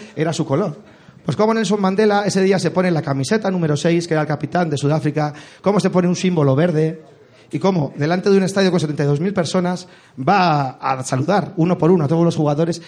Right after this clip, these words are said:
y cómo los setenta y dos mil personas, que eran en su gran mayoría blancas, se ponen a gritar, a corear "Nelson Mandela, Nelson Mandela", como, o sea, haciendo ver que el país empezaba a estar unido.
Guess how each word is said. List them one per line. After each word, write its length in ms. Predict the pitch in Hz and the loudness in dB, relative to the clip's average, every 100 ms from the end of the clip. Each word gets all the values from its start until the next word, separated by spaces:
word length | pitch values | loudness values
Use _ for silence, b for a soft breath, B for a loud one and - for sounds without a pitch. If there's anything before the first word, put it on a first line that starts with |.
| B | B
y 60 | 151 | -4
cómo 220 | 214 202 | -2 0
los 120 | 180 | 0
setenta 280 | 131 156 151 | 0 -2 0
y 60 | 143 | 0
dos 200 | 139 135 | 0 0
mil 280 | 233 160 127 | -2 -4 -4
personas, 500 | 165 - 196 143 - | -4 -2 -2 -2 -2
que 80 | |
eran 200 | 160 156 - | -2 -2 -6
en 80 | - | -8
su 100 | 139 | -4
gran 160 | 160 | -2
mayoría 220 | 160 160 151 | 0 0 0
blancas, 400 | 170 156 180 143 | -2 -2 -4 -2
se 80 | |
ponen 220 | 139 175 170 | 0 0 0
a 60 | |
gritar, 340 | 135 135 185 170 | -2 -2 0 -2
a 80 | |
corear 320 | 151 139 170 160 | -2 -2 -2 -4
"Nelson 280 | 180 180 | -4 -4
Mandela, 360 | 143 139 170 175 | -4 -2 -2 -2
Nelson 260 | 170 147 139 | -4 -4 -4
Mandela", 400 | 135 156 185 196 B B B B | -2 -2 -2 -6 B B B B
como, 340 | 151 151 151 - | -2 0 -2 -8
o 60 | |
sea, 240 | 139 131 131 | -4 -4 -4
haciendo 360 | 151 196 190 | -2 0 2
ver 300 | 175 214 226 | 2 0 -2
que 140 | - 143 | -2 0
el 80 | |
país 320 | 131 135 170 - | 0 -2 -4 -4
empezaba 380 | 139 135 151 131 | -4 -2 -2 -2
a 20 | |
estar 220 | - 120 | -4 -4
unido. 240 | 156 165 | -4 -4